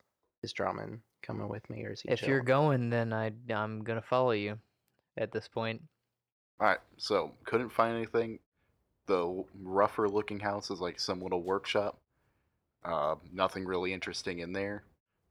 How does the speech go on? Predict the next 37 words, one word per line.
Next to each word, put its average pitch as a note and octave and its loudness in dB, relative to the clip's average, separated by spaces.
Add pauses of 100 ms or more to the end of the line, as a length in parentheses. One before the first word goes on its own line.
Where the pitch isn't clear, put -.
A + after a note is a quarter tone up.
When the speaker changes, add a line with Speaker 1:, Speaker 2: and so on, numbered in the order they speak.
Speaker 3:
There's F2 2
the E2 2
barn. G2+ 2
There's F2+ -8
nothing F2+ -6
in F2 -8
the E2 -4
barn. F#2 0
There's E2+ -6
a D2+ -2
hayloft. F#2+ -2 (680)
And E2 -6
then E2+ -2
the, D#2+ -2 (200)
there's D#2+ -8
the E2 -6
chicken F#2 -4
pen. F2+ -4
Of E2 -10
course, E2+ -6
there's - -16
chickens. - -6 (640)
And F2+ 0 (180)
before G2 0
you F#2 -12
go F2+ 0
in F2+ -6
the E2+ 0
house, G2 0
just - -6
let F2+ 2
me F2 -6
know G#2+ -2 (340)
so - -2
I D2+ 0
can, D#2+ -4
uh, D#2 -2